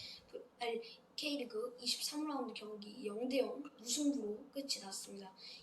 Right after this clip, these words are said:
양 팀 모두 승점 일 점씩만 나누어 가지면서 순위는 어떻게 되는지 아직 잘 모르겠어요. 인터넷에서 이따가 촬영 끝나고 찾아봐야 되는데, <clears throat> 아, 진짜 양 팀 다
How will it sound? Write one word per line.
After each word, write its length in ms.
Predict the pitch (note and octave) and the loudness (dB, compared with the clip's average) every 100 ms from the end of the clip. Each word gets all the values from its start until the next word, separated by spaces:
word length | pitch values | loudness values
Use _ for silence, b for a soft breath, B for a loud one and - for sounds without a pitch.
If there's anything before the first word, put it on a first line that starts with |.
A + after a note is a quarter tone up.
| B | B
양 140 | A#3+ | 2
팀 180 | C#4+ D#4+ | 4 4
모두 440 | C4 A#3+ B3+ B3 C#4+ | 6 6 4 2 2
승점 360 | D#4+ D#4+ C#4 - | 0 -2 -2 -2
일 120 | E4 | 4
점씩만 680 | - - - C4+ A3+ G#3+ - | 4 6 4 4 2 0 -2
나누어 340 | F#3+ A3+ A#3 | -2 -2 -2
가지면서 920 | A3+ G#3 G#3 A#3 A#3 A3 C#4 C#4 G3+ B B B B | -4 -4 -4 -2 -2 -2 2 4 2 B B B B
순위는 420 | - G#4 G#4 F#4+ | 6 8 10 10
어떻게 280 | A#3+ - D4 | 6 4 6
되는지 320 | C4+ C4+ A#3+ | 8 8 6
아직 320 | A#3 A3+ - | 6 4 4
잘 160 | - G#3 | 2 2
모르겠어요. 400 | G#3 G#3 G#3 A3 | -2 -2 -2 -2
인터넷에서 480 | A3 A#3+ A3+ A3 A3 | -2 0 0 2 0
이따가 580 | A3 A3 A3 G3+ G3+ - B B B B B | -2 -2 -2 -2 -2 -6 B B B B B
촬영 240 | - B3+ | -4 -2
끝나고 260 | B3 B3 A#3+ | -2 -4 2
찾아봐야 380 | - D#4 B3 - | 4 4 0 0
되는데, 480 | G#3 C4+ B3 A3 - D4 | -4 -2 0 0 -2 -4
<clears throat> 1040 | - - - - - - - - - - | -4 -6 -10 -20 -20 -20 -20 -20 -20 -8
아, 80 | B3 | -2
진짜 160 | B3+ B3+ | 8 8
양 200 | B3 C#4+ | 10 6
팀 220 | - F4 | 4 4
다 520 | C4+ B3+ C4+ - - | 6 8 8 6 2